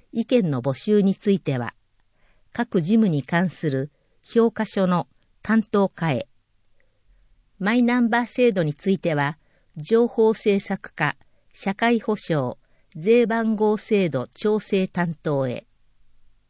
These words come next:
マイナンバー制度とは、マイナンバー、社会保障税番号制度は、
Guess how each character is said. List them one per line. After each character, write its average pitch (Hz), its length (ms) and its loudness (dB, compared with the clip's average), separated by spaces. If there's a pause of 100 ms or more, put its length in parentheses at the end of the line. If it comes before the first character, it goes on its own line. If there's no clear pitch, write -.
(1300)
マ 190 180 -4
イ 247 80 2
ナ 247 160 2
ン 226 80 0
バ 240 140 0
ー 233 40 -8
制 233 260 0
度 147 120 -4
と 143 180 -4
は、 131 160 -6 (1300)
マ 190 160 -4
イ 226 80 0
ナ 208 160 0
ン 180 100 -2
バ 127 380 -8
ー、 - 0 - (600)
社 208 200 -8
会 233 240 0
保 226 160 -4
障 147 340 -2
税 220 240 0
番 214 260 -2
号 202 180 0
制 196 260 -2
度 147 140 0
は、 135 200 -4